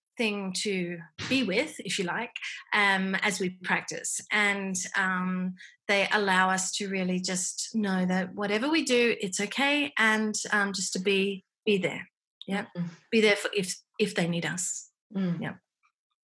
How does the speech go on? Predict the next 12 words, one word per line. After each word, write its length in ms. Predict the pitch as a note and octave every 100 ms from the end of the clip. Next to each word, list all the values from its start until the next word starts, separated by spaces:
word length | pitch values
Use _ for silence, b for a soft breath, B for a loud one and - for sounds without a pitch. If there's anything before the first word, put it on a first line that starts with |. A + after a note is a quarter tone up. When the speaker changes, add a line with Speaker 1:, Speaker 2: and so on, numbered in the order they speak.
| -
Speaker 2:
That's 200 | F#3+ F3
beautiful. 640 | - F3+ E3+ E3 D3 C#3 C3+ _ _ _ _ _ -
Speaker 1:
Mm. 180 | F3+ - -
Speaker 2:
Yeah, 200 | F#3+ F#3+ F3
I, 40 |
I 40 | F#3+
once, 340 | G#3 G#3 G#3+
um, 460 | E3+ E3 D#3+ D#3+ D#3 B B B B B B
was 180 | F3+ F3
able 320 | E3 E3 E3+ E3
to, 680 | - E3+ D#3+ D#3+ D#3 D#3 -
um, 480 | D#3 D3+ D3+ D3+